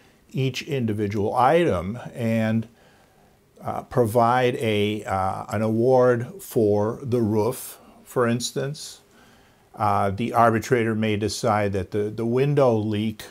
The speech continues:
uh, if there is a window leak, was actually a design defect caused by the architect and not the contractor. So the owner's not gonna get an award against the contractor for that item.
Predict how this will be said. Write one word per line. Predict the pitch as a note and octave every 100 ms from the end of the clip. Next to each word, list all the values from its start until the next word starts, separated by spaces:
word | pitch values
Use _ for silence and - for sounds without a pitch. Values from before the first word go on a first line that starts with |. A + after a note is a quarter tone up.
| - - -
uh, | A#2 A2 A2 A#2 B2
if | G#2+
there | A#2+ G#2+
is | A#2
a | A#2
window | G#2+ G#2 G#2 G#2
leak, | G#2+ A2 - _ - - - _ _ -
was | A#2+ A#2 A2 D3
actually | C#3 C3 - A#2
a |
design | F#2+ G2+ F#2+ A2 C#3 C3+
defect | A2+ G2 - G#2 -
caused | - A#2 G#2 F#2+ G2
by | G2+ F#2
the | G#2
architect | G2 A2 B2 A#2 - G2 F#2 G2+
and | F#2
not | F#2 F#2+
the | -
contractor. | - D3+ E3 - A2 G2+ - A2+ -
So | - - G2+ G2 - - - - - - -
the | A2+ A2+
owner's | A#2 B2 A#2+ A2
not | A2 G#2
gonna | A#2+ G#2+
get | F2 A2 G#2 -
an | G#2+
award | G2+ G#2+ G2+ G2+ G2+
against | G2+ G2+ F#2+ -
the | -
contractor | - B2+ C#3+ - F#2 G2 -
for | C3 -
that | C#3+ E3+ F3
item. | A2 F2 -